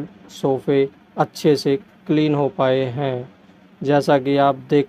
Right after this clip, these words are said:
पा रहे हो, जब हमने इनको ड्राई क्लीन कर दिया, तो आप देख सकते हो, ये पहले जैसे चमचमाते हुए नए जैसे सोफ़े आपको दिखाई दे रहे हैं।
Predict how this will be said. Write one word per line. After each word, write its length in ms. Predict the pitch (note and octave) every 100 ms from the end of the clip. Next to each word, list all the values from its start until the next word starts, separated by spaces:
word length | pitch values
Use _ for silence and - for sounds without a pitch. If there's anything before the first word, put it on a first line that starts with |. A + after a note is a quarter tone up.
| -
पा 120 | C3+
रहे 120 | C3 C3
हो, 80 |
जब 300 | B2 C3+ C#3 C#3
हमने 340 | C3+ C3+ C3+
इनको 260 | C3+ C3+ C#3
ड्राई 320 | B2+ C#3 C3
क्लीन 280 | C3+ C#3 C3
कर 220 | D3 C3
दिया, 320 | B2+ C3+ C#3
तो 180 | C#3 C#3
आप 160 | C3
देख 320 | C3 C#3+ C#3 -
सकते 340 | C#3 B2 C#3+
हो, 140 | C3+
ये 200 | C3+ C3+
पहले 640 | C#3 - _ D3 C#3 D3 C3+
जैसे 340 | C#3 C3 C#3+ -
चमचमाते 640 | - D3 C#3 D3 C#3 C3+ C#3+
हुए 180 | C#3+
नए 380 | C#3+ C#3 C#3+ C#3+
जैसे 340 | C3+ C3+ D3 C3
सोफ़े 440 | - C#3 C3 C#3+
आपको 360 | C3 - - C3+
दिखाई 380 | C3 E3+ C#3+
दे 240 | C3+ C#3+ C3+
रहे 140 | C3
हैं। 160 | B2